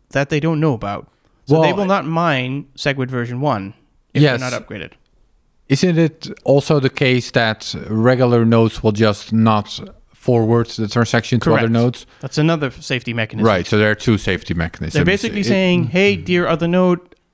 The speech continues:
Speaker 1: I don't think you want to just give your money away."
Speaker 2: <laughs>
Speaker 1: Or alternatively, you're trying to do something super sophisticated that I don't understand. There's something called standardness. If you're doing something that is not standard,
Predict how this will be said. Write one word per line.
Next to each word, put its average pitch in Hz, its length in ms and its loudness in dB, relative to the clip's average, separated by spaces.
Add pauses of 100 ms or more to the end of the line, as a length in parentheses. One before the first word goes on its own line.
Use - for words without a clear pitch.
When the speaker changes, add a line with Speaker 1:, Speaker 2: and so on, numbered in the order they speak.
Speaker 1:
I 170 140 -2
don't 196 240 0
think 165 240 -2
you 147 120 0
want 143 240 0
to 143 60 -10
just 131 300 -6
give 131 160 0
your 123 100 0
money 120 220 0
away." 135 360 0 (240)
Speaker 2:
<laughs> - 520 -2
Speaker 1:
Or 156 540 0
alternatively, 143 480 -4
you're 151 260 -4
trying 208 200 -2
to 151 60 -2
do 156 120 -2
something 143 320 -4
super - 300 -4
sophisticated 170 760 -2
that 139 140 -4
I 139 120 0
don't 151 200 -2
understand. 131 640 -4
There's - 140 -10
something 143 260 -4
called 135 160 -10
standardness. 165 720 -4 (640)
If 143 220 -8
you're 147 120 -4
doing 160 200 -2
something 147 240 -4
that 135 120 -4
is 123 120 -4
not 143 340 -4
standard, 185 460 -4